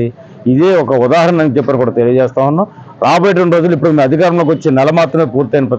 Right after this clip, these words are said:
సందర్భం ఉంది. రాబోయేటువంటి రోజుల్లో అన్ని వర్గాలు, అన్ని సెక్షన్స్ను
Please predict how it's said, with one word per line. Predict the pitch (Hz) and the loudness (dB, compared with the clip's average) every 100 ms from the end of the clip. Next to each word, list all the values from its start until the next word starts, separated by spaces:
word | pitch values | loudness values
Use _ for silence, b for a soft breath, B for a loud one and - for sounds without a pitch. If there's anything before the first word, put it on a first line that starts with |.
| 127 | -2
సందర్భం | 120 123 117 | -2 -2 -2
ఉంది. | 135 208 B B B | -2 -4 B B B
రాబోయేటువంటి | 156 196 226 220 208 196 175 | 0 2 2 0 0 0 0
రోజుల్లో | 160 175 202 151 | 0 2 2 2
అన్ని | 180 185 | 2 0
వర్గాలు, | 170 147 170 202 190 | 0 2 2 2 0
అన్ని | 170 151 | 0 0
సెక్షన్స్ను | 147 147 147 156 | -2 -2 -2 0